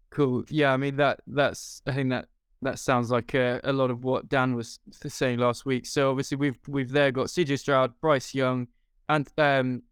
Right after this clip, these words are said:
Anthony Richardson, Hendon Hooker, and then Will Levis. So Dan, just quickly, is that the order that you have them as well?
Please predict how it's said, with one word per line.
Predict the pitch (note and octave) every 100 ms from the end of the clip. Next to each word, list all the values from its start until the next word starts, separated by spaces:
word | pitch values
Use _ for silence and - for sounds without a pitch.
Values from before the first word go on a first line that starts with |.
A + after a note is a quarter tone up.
| _ D3
Anthony | D3+ B2+ C#3
Richardson, | A#2+ B2 - - - B2+ B2 A#2+ _ _ -
Hendon | F#3 F#3+ D3 C3
Hooker, | A#2+ A#2 B2 A2+ A2+ _ _ -
and | B2+ A#2+ A#2
then | B2+ B2 A#2+ A#2+ A#2 _
Will | B2 B2
Levis. | A#2 A2+ A2 G2+
So | - C3+ B2 A2+ _ _ _
Dan, | - C3+ B2+
just | C#3
quickly, | - D#3 - C3+ C3
is | B2+
that | C#3 C3
the | C#3
order | C#3 B2+
that | A#2+
you | B2 B2+
have | B2+
them | A#2+ B2
as | A#2+
well? | B2+ C3